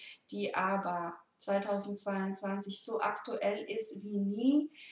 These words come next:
Denn, halte dich fest, wir stehen vor dem kosmischen Erwachen. Am Vollmond,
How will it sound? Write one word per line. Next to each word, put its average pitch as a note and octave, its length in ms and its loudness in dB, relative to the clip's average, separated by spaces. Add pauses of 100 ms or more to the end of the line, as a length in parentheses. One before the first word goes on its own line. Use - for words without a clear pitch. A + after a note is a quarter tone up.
(240)
Denn, G3+ 640 0 (480)
halte G#3+ 300 0
dich A3 240 -6
fest, G3 400 -2
wir G3 160 -4
stehen A#3+ 720 0
vor A#3 560 2
dem G#3+ 300 -6
kosmischen A3 840 -4
Erwachen. F#3+ 720 -6 (1300)
Am G3+ 260 -2
Vollmond, A#3 1120 0